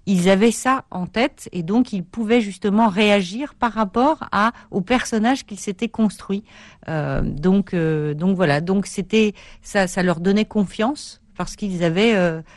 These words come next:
des données qui, qui faisaient qu'ils pouvaient improviser avec les autres et, euh, réagir par rapport à une réflexion sur Chirac, euh, sur la grève, sur, euh,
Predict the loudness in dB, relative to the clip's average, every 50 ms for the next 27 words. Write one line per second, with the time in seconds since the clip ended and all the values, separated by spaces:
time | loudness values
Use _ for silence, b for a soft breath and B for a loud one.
0 | b b -6 -4 -2 0 2 2 2 4 4 2 2 0 -4 -8 -10 -10 -10 -12
1 | -14 -14 -8 -6 -6 -6 -4 -4 -4 -4 -4 -6 -8 -10 -8 -2 0 2 2 2
2 | 2 0 -2 -2 -2 -2 -2 -2 -4 -4 0 0 2 2 0 0 -4 -4 -4 -4
3 | -4 -2 -2 0 0 0 -2 -2 -2 -2 0 0 0 0 0 -2 -4 -8 B B
4 | B -4 0 4 4 4 4 4 2 0 -4 -6 -4 -4 -4 -4 -4 -4 -6 -4
5 | 0 2 2 2 2 2 2 2 2 2 0 -2 -4 -4 -4 -4 -4 -6 -6 -6
6 | -8 -10 -10 -10 -8 -6 -6 -6 -6 -8 -8 -10 -12 B B B B B -8 -4
7 | -2 2 2 4 4 4 4 2 0 -2 -4 -4 -4 -6 -6 -4 -2 0 0 0
8 | 0 2 2 2 4 2 2 0 -4 -6 -10 -12 -12 -14 -14 -12 -10 -8 -6 -6
9 | -6 -4 -6 -6 -6 -6 -6